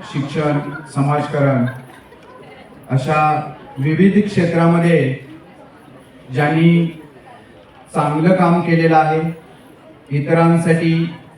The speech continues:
प्रेरणादायी असं त्यांचं व्यक्तिमत्व आहे आणि इतरांच्या जीवनामध्ये बदल घडवण्यासाठी सुद्धा त्यांचं काम कारणीभूत ठरलेलं आहे. अशा महिलांचा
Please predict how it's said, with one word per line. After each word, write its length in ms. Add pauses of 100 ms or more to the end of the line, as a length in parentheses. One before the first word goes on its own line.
(260)
प्रेरणादायी 800
असं 280
त्यांचं 480 (380)
व्यक्तिमत्व 640
आहे 260 (1000)
आणि 520 (580)
इतरांच्या 680
जीवनामध्ये 680 (920)
बदल 340
घडवण्यासाठी 720
सुद्धा 320 (640)
त्यांचं 300 (120)
काम 380 (580)
कारणीभूत 600
ठरलेलं 340
आहे. 260 (640)
अशा 320 (840)
महिलांचा 760